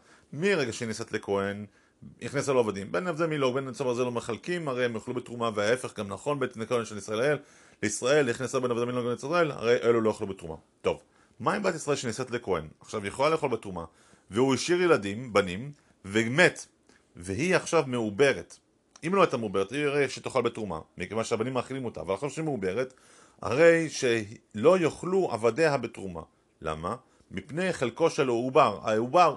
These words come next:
הולך לפי האמא עד שיוולד. ברגע שהוא ייוולד, הוא נהיה כהן. אבל עד אז יש לו את הסטטוס של האמא,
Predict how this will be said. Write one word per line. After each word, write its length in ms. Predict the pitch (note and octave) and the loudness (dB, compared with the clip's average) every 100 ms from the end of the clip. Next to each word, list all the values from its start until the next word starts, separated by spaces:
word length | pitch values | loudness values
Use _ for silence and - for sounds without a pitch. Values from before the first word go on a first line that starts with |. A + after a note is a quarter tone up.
| - | -2
הולך 360 | B2+ C#3 C#3+ B2 | 0 2 2 0
לפי 300 | A2+ C3 B2 | -4 -2 -2
האמא 460 | E2 G#2 A2 C#3 G#2 | -2 -4 0 0 2
עד 200 | D#3+ - | 0 0
שיוולד. 520 | D#3+ B2+ D#3 E3 G2 - - _ F2+ | -2 2 6 4 2 -18 -20 _ 2
ברגע 300 | A#2 D3 E3+ | 2 2 0
שהוא 140 | E3 | 0
ייוולד, 400 | D#3 F#3+ G3+ C3+ | 0 2 0 0
הוא 80 | C3 | -4
נהיה 220 | C3+ D3 | 0 0
כהן. 420 | D3 D3+ C3+ F2+ - _ _ - | 2 2 2 -2 -12 _ _ -4
אבל 260 | F#2+ G#2+ G#2+ - | 2 2 2 4
עד 280 | D3+ - | 4 4
אז 380 | G2+ G2+ A2 G#2+ | 2 2 0 -2
יש 200 | B2 A#2+ | -4 -2
לו 60 | A2+ | -4
את 80 | B2 | -4
הסטטוס 340 | - A2 A#2+ | -6 -8 -6
של 140 | A#2+ | -2
האמא, 260 | E3+ G3+ | -2 0